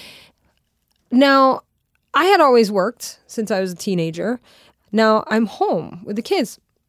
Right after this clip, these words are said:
play dates, doing things. I have friends, the kids' friends, moms, we're all getting together, blah, blah, blah.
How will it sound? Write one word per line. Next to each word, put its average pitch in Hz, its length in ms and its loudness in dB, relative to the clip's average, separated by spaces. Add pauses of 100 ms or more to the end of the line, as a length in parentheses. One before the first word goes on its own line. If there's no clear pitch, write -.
(100)
play 262 240 4
dates, 254 380 4
doing 247 440 0
things. 247 380 2
I 220 100 -2
have 247 240 -2
friends, 233 560 -2
the - 80 -14
kids' 233 300 -4
friends, 233 460 -4 (220)
moms, 233 500 0
we're 214 140 0
all 254 120 6
getting 247 240 0
together, 226 460 2
blah, 202 220 -2
blah, 202 380 -2
blah. - 0 -